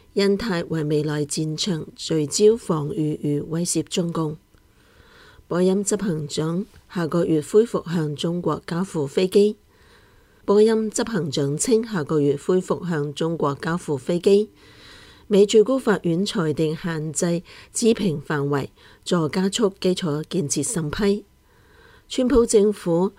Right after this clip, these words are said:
禁聯邦聘用考量種族性別數據。印度強調反恐立場，三十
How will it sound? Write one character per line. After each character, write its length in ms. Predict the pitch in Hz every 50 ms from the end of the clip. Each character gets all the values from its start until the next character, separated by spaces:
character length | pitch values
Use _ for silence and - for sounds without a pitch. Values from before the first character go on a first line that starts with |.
| _
禁 280 | - - 180 175 175 170
聯 240 | 160 165 151 143 139
邦 240 | - 175 180 190 185
聘 260 | - - 170 151 147
用 200 | 147 143 139 139
考 260 | 143 143 170 143 147
量 260 | 156 160 147 139 139
種 300 | 139 - 156 143 143 156 151
族 160 | - 156 - -
性 360 | - - - 160 151 151 139
別 160 | - 151 143
數 240 | - - - 160 156
據。 320 | 147 165 151 147 147 165 175 - _ _ _ _ _ - - - - - - - - _ _ _
印 160 | - 202 208 214
度 160 | 208 196 180
強 300 | 170 - 190 156 151 143 139
調 180 | 175 165 160
反 240 | 156 - 165 147 175
恐 260 | 190 180 185 147 156
立 60 | 185 185 160 - -
場， 300 | - - 185 139 107 - - _ - - - _ _ _
三 320 | - - - 233 240 247 220
十 180 | - 208 165